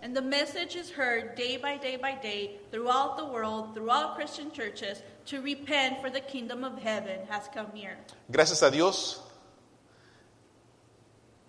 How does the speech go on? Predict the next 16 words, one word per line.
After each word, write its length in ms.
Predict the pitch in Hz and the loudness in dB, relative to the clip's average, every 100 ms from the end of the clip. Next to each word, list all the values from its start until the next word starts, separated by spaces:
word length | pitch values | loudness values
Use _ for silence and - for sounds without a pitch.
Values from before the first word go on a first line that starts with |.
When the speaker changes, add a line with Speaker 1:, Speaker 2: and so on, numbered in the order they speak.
| - - - - - | -20 -20 -20 -12 4
Speaker 2:
por 140 | 127 | 6
aquellos 640 | 117 147 139 110 - - - - - - - - | 6 4 2 0 -6 -12 -16 -20 -20 -20 -20 -8
que 100 | 117 | -6
conocen 480 | - 117 135 - 104 92 - - - - | 0 2 2 0 -6 -8 -16 -20 -20 -12
a 80 | 87 | -10
Jesucristo 720 | 104 107 101 139 131 - 101 92 - - - - | -8 -8 -4 -2 -2 -4 -8 -10 -20 -20 -20 -6
como 220 | - 117 | -2 0
su 60 | 113 | 2
Salvador 400 | 120 110 123 123 | 6 10 10 8
personal 480 | 123 120 117 113 92 - - - - - | 4 4 2 2 0 -12 -18 -20 -20 -14
y 80 | - | -4
se 120 | 104 | 0
han 80 | 117 | 4
arrepentido 760 | 127 131 127 113 - 131 113 95 - - - - - | 6 4 2 0 0 0 0 -4 -12 -20 -20 -20 -12
y 60 | |
conocen 560 | 104 120 131 139 120 104 | -2 2 4 4 2 -2